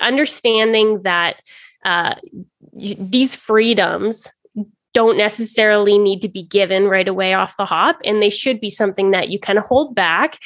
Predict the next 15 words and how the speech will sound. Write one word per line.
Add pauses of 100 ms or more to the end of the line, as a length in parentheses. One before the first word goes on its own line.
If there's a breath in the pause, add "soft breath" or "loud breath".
(280 loud breath)
And
as
you're
seeing
good
behavior
from
your
dog,
you
can
use
those
things,
but,